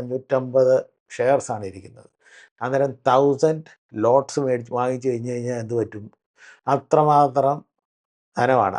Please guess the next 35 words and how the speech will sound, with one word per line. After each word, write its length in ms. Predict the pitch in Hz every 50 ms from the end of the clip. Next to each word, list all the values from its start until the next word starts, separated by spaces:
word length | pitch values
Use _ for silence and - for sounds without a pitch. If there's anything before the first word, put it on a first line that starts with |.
| - 117
അത് 120 | 120 - 120 113 110
ലോട്ട്സ് 420 | 113 123 135 139 - - - 156 151 143 120
വാങ്ങി, 300 | 113 117 120 127 131 127 _ - 120 110
വാങ്ങിച്ചതെന്ന് 520 | 110 117 127 139 139 - 165 160 156 151 147
വെച്ച് 120 | 131 143 143
കഴിഞ്ഞാൽ 220 | 143 156 151 - -
ഷോർട്ട് 300 | 151 143 143 156 147 151 160
ചെയ്തു, 220 | 135 113 104 - - _ _ _ _ _
ഫ്യൂച്ചേഴ്സ് 580 | - 117 120 127 120 123 - 135 135 135 - 123 - -
ഷോർട്ട് 420 | - 123 123 135 135 131 - - 156
ചെയ്തു. 200 | 127 107 95 85 95 104
നമ്മളെപ്പോഴും 440 | 104 120 135 135 127 143 147 147 143 _ - - - _ _
ഞാൻ 120 | - 104 120 135
ഈ 20 | 131 123
വാങ്ങിച്ചെന്ന് 520 | 120 120 120 123 127 120 - 139 135 139 147 143
പറയുമ്പോഴത്തേക്ക് 600 | 135 127 127 127 127 123 127 131 117 135 135 131 131
ആ 40 | 120 -
ഷോർട്ട്, 260 | 123 117 123 127 - - _ - - 117
ആ 20 | 123 120 -
ഷോർട്ടിന് 380 | 117 120 135 131 151 151 160 156
വേണ്ടി 160 | 156 151 160 156 143
വാങ്ങിച്ചെന്നുള്ള 480 | 139 139 139 131 147 139 143 139 143 143 139
കാര്യമാണ് 240 | 131 139 139 131 131
ഞാനീ 120 | 127 131 123 123
പറഞ്ഞത്. 260 | 110 107 107 104 123 - - _ - - - - _ -
അവർ 120 | 127 135 127 -
ഷോർട്ട് 260 | - 117 123 131 127 147
ചെയ്തു, 140 | 135 110 107 101 104
ആദ്യം 260 | 113 113 117 135 127 117 117
വിറ്റു, 260 | 113 - - - - _ _ _ _ _ _ - - _ _ - 120
വിറ്റ് 200 | 117 120 - 160 151
കഴിഞ്ഞിട്ട് 340 | 139 131 131 139 131 127 139 123
ന്യൂസ് 240 | 120 120 127 123 127 123
അടിച്ചു 200 | 120 107 - 107
വിട്ടു. 220 | 98 - - -